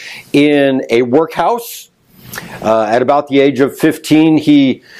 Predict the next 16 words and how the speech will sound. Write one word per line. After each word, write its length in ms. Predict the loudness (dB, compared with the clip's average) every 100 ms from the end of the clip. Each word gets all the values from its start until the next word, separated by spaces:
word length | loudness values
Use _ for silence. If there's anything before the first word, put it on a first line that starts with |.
| -16 -2
he 140 | 0
escaped 800 | 0 -2 -2 2 2 -2 -14 -20 _
from 220 | -4 -2
the 80 | 0
workhouse, 640 | 0 0 0 0 0 -2 -2
although 300 | 0 2 2
I've 180 | 2 2
later 400 | 2 4 2 2
learned 320 | 2 4 2
that 60 |
workhouses 580 | 2 2 0 -4 -4 -10
kicked 260 | -6 -6 -2
you 160 | -2 2
out 360 | 0 0 -4 -4
at 160 | -4
fifteen. 600 | 0 -4 -2 -4 -2 -4